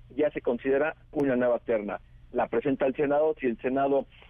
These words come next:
finalmente la rechaza, dado que no obtendría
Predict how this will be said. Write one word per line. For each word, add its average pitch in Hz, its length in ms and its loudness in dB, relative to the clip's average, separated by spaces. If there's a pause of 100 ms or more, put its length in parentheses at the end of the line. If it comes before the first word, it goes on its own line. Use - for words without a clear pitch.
(180)
finalmente 131 800 0
la 117 220 2
rechaza, 139 720 -2
dado 123 300 0
que 117 160 -4
no 123 140 0
obtendría 135 680 0